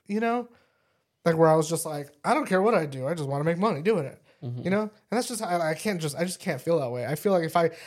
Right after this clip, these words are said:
Speaker 1: I feel like if I was to get a job as a cop, I would hate it.
Speaker 2: No.
Speaker 1: You know, I would hate that job. I feel like if I was to get a job in the medical field, I would hate it. Right?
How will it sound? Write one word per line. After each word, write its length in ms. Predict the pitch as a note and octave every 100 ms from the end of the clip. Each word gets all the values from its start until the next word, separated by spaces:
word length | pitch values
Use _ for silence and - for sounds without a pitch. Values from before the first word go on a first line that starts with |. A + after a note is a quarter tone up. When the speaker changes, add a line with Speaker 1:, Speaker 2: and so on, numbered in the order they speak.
| -
Speaker 1:
I 100 | A#3+
feel 160 | D#4+ D4+
like 80 | G#3+
if 80 | F3+
I 60 |
was 120 | A3 G#3+
to 60 |
get 100 | G#3
a 40 | F#3+
job 200 | G3 G3+
as 80 | F3+
a 60 |
cop, 300 | - G#3 G3+
I 80 | F3
would 220 | F#3+ D3+
hate 480 | B2+ - F3+ E3 D#3+
it. 200 | A#2 - _ - B2+
Speaker 2:
No. 260 | A2 A#2+ -
Speaker 1:
You 80 | -
know, 60 | D#3+
I 100 | D#3
would 100 | F#3+
hate 240 | E3+ F3+ D#3
that 140 | C3+
job. 100 | B2+
I 60 | F3
feel 140 | A#3
like 80 | F3+
if 40 | D#3+
I 20 |
was 120 | E3
to 60 | D#3+
get 100 | D#3+
a 40 |
job 160 | D3 D3
in 60 | C#3+
the 60 |
medical 240 | C#3+ F3 C#3+
field, 200 | C3+ A#2+
I 140 | C3
would 180 | B2+ B2+ - -
hate 280 | C3 D3+ C3
it. 220 | - _ - _ _ _ _ _ _ _ _ _ _ _
Right? 220 | F3+ F#3+